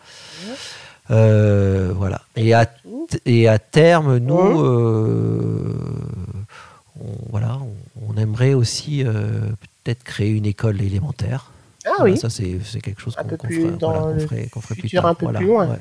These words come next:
Speaker 2: ouais.
Speaker 1: D'accord, très bien. Bon, ben, t'es comme dans un poisson dans l'eau, là, dans ton, dans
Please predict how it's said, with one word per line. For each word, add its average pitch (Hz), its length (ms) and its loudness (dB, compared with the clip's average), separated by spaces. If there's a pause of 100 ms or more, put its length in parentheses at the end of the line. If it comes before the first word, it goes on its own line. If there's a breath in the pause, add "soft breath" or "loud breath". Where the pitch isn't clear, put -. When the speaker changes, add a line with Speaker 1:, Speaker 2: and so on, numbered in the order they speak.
Speaker 2:
ouais. 113 120 -8 (500 soft breath)
Speaker 1:
D'accord, 226 440 0
très - 240 -8
bien. 196 320 2 (840)
Bon, 208 180 -2
ben, 143 480 -4 (340)
t'es 170 120 -14
comme 180 200 -2
dans 160 180 2
un 170 80 2
poisson 175 300 -4
dans 170 140 2
l'eau, 349 160 4
là, 247 160 2
dans 185 200 0
ton, 156 580 -4 (960 soft breath)
dans 151 100 -2